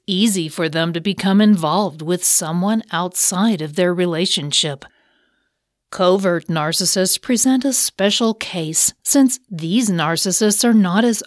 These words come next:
obvious in their mental disorder as grandiose narcissists. It can be harder to spot the indications that a covert narcissist is cheating, but there are several patterns you might notice.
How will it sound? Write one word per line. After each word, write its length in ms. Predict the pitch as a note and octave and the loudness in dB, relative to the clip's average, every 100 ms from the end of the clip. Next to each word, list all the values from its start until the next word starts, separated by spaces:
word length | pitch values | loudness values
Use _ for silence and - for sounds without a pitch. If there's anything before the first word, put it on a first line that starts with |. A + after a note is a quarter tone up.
| - | -6
obvious 680 | D3+ G3 E3+ D3+ D3+ - | -2 -2 0 -4 -2 -2
in 140 | F#3+ F#3 | 0 0
their 220 | F#3 G3 | 0 -2
mental 460 | D#3 - G3+ G#3 | -4 -4 0 0
disorder 760 | F#3+ G#3 G3+ G3 G3+ G3+ D#3 E3 - | 2 0 2 2 0 0 -2 -6 -4
as 160 | A3 | -4
grandiose 800 | - F#3 D#3 G3 F#3+ C#3+ C3+ C#3 | -4 -4 0 0 0 -2 -4 -4
narcissists. 920 | F3 D3+ D3+ - D3+ F3 D3+ - - C4 _ _ _ _ _ _ _ _ - | -4 -4 -4 -4 -2 -2 -2 -2 -2 -6 _ _ _ _ _ _ _ _ -4
It 220 | F#3 E3+ | -2 -2
can 160 | G#3+ G3+ | 0 2
be 180 | G#3 G#3 | 2 0
harder 460 | D3+ E3 A3+ F3 | 0 0 0 -2
to 220 | E3+ B3 | -2 0
spot 600 | A#3 - - D#3+ F3 A#3+ | 0 0 -2 -2 0 0
the 180 | - D3 | -4 -8
indications 880 | E3 F#3+ F3+ - F3+ G#3+ - D#3 F#3 | -2 -2 -2 -4 -2 -2 -4 -4 -4
that 180 | G#3 G3 | -2 -2
a 60 | |
covert 580 | G#3 - - F3+ G3 D#3+ | -4 -6 -2 -2 -2 -4
narcissist 800 | F3 E3+ F3+ - G3 G#3+ G#3 - | -2 0 0 -2 -2 -2 -2 0
is 160 | A#3 - | -2 -2
cheating, 580 | - G#3 G3+ F3 C#3 C#3 _ - | -4 -4 -4 -4 -4 -10 _ -4
but 180 | A#3+ | -2
there 220 | C4 C4 - | 0 -2 -4
are 380 | B3+ C#4 F3 D#3+ | -2 0 0 -2
several 520 | - G3 G3 G3+ G3+ | -2 0 0 0 -2
patterns 720 | - G3 F#3+ F3 C#3+ C3 - | -2 -2 -2 -2 -4 -6 -6
you 120 | D3+ | -6
might 520 | C#3+ C#3 D#3 G3+ _ | -8 -6 -4 -4 _
notice. 600 | E3+ D#3+ D#3 D3+ - - | -4 -2 -2 0 2 2